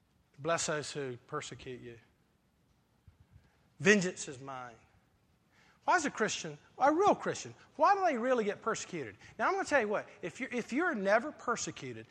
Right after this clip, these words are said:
and if nobody ever bothers you, it's because you're bland. We're, there, there's not the sense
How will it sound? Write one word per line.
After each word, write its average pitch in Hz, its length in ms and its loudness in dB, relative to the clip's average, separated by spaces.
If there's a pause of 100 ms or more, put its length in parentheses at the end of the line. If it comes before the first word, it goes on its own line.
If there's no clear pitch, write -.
(160)
and 202 100 -2
if 175 80 -4
nobody 320 440 6
ever 247 180 4
bothers 214 480 4
you, 165 280 -2 (240)
it's 226 180 4
because 220 640 0
you're 240 120 -2
bland. 220 560 -6 (260)
We're, 214 220 -6
there, 208 260 -4 (200)
there's 190 220 -2
not 226 380 2
the 240 80 -4
sense - 560 0